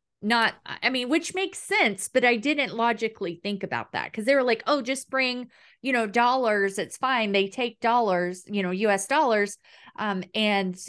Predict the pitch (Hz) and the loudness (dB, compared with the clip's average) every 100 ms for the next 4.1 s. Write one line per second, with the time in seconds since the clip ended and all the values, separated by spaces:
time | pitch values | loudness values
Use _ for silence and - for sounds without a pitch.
0 | - 185 180 160 175 - - 214 175 220 | -10 -6 -6 -6 -10 -16 -6 -2 -2 -2
1 | 220 226 359 294 208 - 254 - 226 277 | -2 -2 -2 0 -2 0 -2 0 0 0
2 | 254 262 247 226 180 - - 240 214 226 | 0 -4 -2 -4 -6 -10 -20 -6 -2 0
3 | 254 294 247 - - 381 - 285 220 196 | 0 0 -4 -6 -4 -4 -4 -2 0 0
4 | 190 | -2